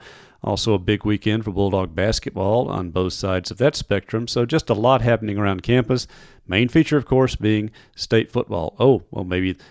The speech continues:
for some, the main feature is N C double A soccer is on campus this Friday. We'll get down to that as well because that is very much a worthwhile story.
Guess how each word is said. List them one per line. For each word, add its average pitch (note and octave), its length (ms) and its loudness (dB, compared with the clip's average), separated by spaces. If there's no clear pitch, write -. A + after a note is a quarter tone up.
for G2+ 100 -4
some, C#3 300 2
the A2 80 -2
main F#2+ 220 0
feature G2+ 420 -4
is C#3+ 420 6
N C3+ 200 0
C - 120 -2
double C#3+ 280 6
A D3+ 80 6
soccer D3 640 4
is G2+ 260 -2
on G2 180 0
campus G2+ 420 -2
this G2 160 -4
Friday. G2 340 0
We'll G#2+ 160 -4
get G2+ 220 -4
down G2+ 240 -2
to F#2+ 80 -8
that A2 220 0
as F#2 120 -4
well C#3 300 4
because A2 260 -6
that G#2+ 220 0
is G2+ 100 -10
very G#2+ 300 0
much A2 240 -2
a F2+ 40 -2
worthwhile G2 460 0
story. G2 480 -2